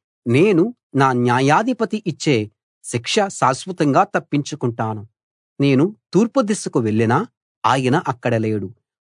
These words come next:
పడమటి దిశకు వెళ్ళినా ఆయన కనబడడం లేదు. ఆయన పనులు జరిగించే ఉత్తర దిశకు పోయినా ఆయన నాకు కానరావడం లేదు. దక్షిణ దిశకు ఆయన ముఖం తిప్పుకున్నాడు.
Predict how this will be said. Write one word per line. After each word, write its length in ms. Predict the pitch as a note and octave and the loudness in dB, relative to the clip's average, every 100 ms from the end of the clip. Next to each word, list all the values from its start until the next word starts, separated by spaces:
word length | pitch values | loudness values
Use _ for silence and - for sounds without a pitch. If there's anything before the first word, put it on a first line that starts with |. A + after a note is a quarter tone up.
| - | 0
పడమటి 360 | C#3 A3 B3 | 2 4 2
దిశకు 360 | G#3+ G3+ G#3 G3 | 2 -2 -2 0
వెళ్ళినా 400 | D#3+ C#3 C3+ D3 A#3 _ _ - | 2 2 2 0 -2 _ _ -4
ఆయన 300 | G#2+ B2+ C3 | 0 2 0
కనబడడం 640 | G2+ - G#2+ A#2+ C#3+ C#3 C#3+ | 0 -4 -2 0 0 2 2
లేదు. 320 | C3 B2+ A2+ G2 _ _ _ | 2 2 0 -6 _ _ _
ఆయన 340 | A#2 D#3+ A3+ G#3 | 2 2 2 0
పనులు 360 | - C#3+ A3 C4 | 2 2 2 2
జరిగించే 540 | G3+ A3 G3+ F#3+ F#3 F#3 - | 2 2 0 0 0 -2 -4
ఉత్తర 280 | A2+ - D#3+ | -10 -2 0
దిశకు 380 | D3 C#3+ D#3 D#3 | -2 -6 -10 -6
పోయినా 420 | D#3 D3+ D3+ D3+ C4+ _ _ _ - | -2 0 2 2 0 _ _ _ -4
ఆయన 300 | A2 C3 C3+ E3 | 0 2 2 2
నాకు 300 | C#3 B2 F3 A#3+ - | 0 -2 -4 -6 -6
కానరావడం 680 | A2+ A#2 C#3+ C#3+ C#3 C3+ C3 B2+ | -4 0 2 2 2 0 0 0
లేదు. 280 | B2 A2+ G2+ _ _ _ - | -2 -4 -10 _ _ _ -8
దక్షిణ 420 | B2 C3+ - C4+ | -4 -2 0 0
దిశకు 400 | B3+ G#3+ - A3+ A#3 D#3+ | 0 -2 -4 0 0 2
ఆయన 320 | D#3 D3 C3+ | 2 2 0
ముఖం 300 | A2+ A#2+ E3+ | -2 -2 -2
తిప్పుకున్నాడు. 800 | F3 C3 - C#3+ C3 B2 A#2 A2 | -2 -4 -6 -4 0 2 0 -2